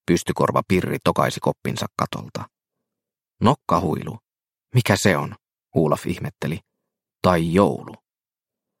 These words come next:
Uulaf oli vasta koiranpentu, eikä se tiennyt vielä kaikkea maailmasta. "Nokkahuilu on sellainen putki, johon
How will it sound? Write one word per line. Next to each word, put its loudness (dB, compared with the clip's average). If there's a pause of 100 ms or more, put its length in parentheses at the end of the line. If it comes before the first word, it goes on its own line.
(840)
Uulaf 4
oli 2
vasta 2
koiranpentu, 2
eikä -2
se 2
tiennyt 0
vielä 2
kaikkea 0
maailmasta. -6 (1500)
"Nokkahuilu 6
on 4
sellainen 2
putki, 4
johon 4